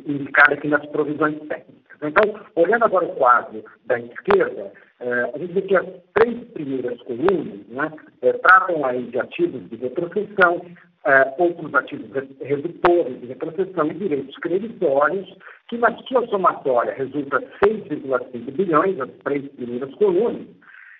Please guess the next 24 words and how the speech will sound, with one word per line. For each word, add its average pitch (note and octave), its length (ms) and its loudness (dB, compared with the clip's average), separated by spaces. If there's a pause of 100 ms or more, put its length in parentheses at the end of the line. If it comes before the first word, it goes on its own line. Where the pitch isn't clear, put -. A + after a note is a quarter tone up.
né, G3+ 280 0 (180)
eh, E3 220 0
e A3+ 60 -4
que - 280 -10
somado G3 640 0
ao E3+ 160 4
montante F#3+ 640 -4
de F3 140 -8
ativos G#3 440 -8 (120)
financeiros - 1000 -8 (400)
elegíveis F3 720 -4
de A#2+ 140 -16
seis C3+ 180 -4
vírgula C3+ 300 0
quatro B2+ 380 4
bilhões, E3 480 -2 (480)
resulta F#3+ 580 0 (140)
em F#3+ 100 -8
doze D#3 540 -4
vírgula D3+ 340 -2
nove C#3+ 300 -2
bilhões C3+ 440 -6
de C#3 80 -2
ativos G3+ 560 -2